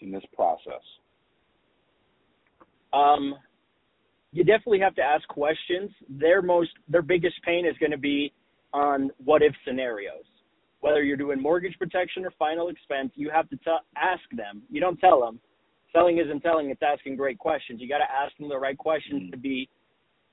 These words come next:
Speaker 2: what's their situation gonna look like if X, Y, Z were to happen? What does that look like? Now expound on that, right? And you as the agent, it's your job to keep asking the correct questions to be like, "Okay, what does that look like for you?" If you're talking to a couple,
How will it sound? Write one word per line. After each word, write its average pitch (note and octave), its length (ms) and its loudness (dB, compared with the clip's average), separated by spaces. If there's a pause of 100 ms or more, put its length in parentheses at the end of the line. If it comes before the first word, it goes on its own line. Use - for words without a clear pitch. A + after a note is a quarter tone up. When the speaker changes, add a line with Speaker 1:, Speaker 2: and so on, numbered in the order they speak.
Speaker 2:
what's E3+ 300 4
their F3+ 180 -4
situation D3+ 560 -2
gonna C#3+ 160 -2
look C#3+ 280 -4
like B2 240 -2
if C3 260 -4 (520)
X, D3 220 -2
Y, C#3+ 280 4
Z C#3+ 120 0
were B2+ 160 -2
to A#2+ 80 -4
happen? A2 400 -6 (960)
What D3+ 140 2
does D#3+ 140 4
that D3 160 6
look D3 240 -2
like? G2 240 -12
Now C#3+ 200 -4
expound E3+ 640 -6
on A2 180 -8
that, F#2+ 240 -16 (1040)
right? B2+ 300 0
And C3 140 -4
you F3+ 180 4
as D#3 100 4
the D3 140 -2
agent, D#3 400 -2
it's C3 160 -14
your D#3 180 0
job D#3 320 4
to C#3 160 -4 (200)
keep A3 200 -4
asking D#3 360 2
the C#3+ 100 -4
correct C#3 360 -4
questions D3 540 -2 (340)
to D#3+ 80 -8
be E3 120 6
like, D3+ 220 4
"Okay, E3 320 0 (100)
what F3+ 140 2
does D#3+ 100 -2
that D#3 180 2
look D#3+ 160 -2
like C#3 200 -6
for C#3 100 -8
you?" C#3 480 0
If C3+ 160 -8
you're C#3 140 -6
talking D#3+ 280 0
to C#3 60 -2
a B2+ 60 -8
couple, D#3+ 420 -2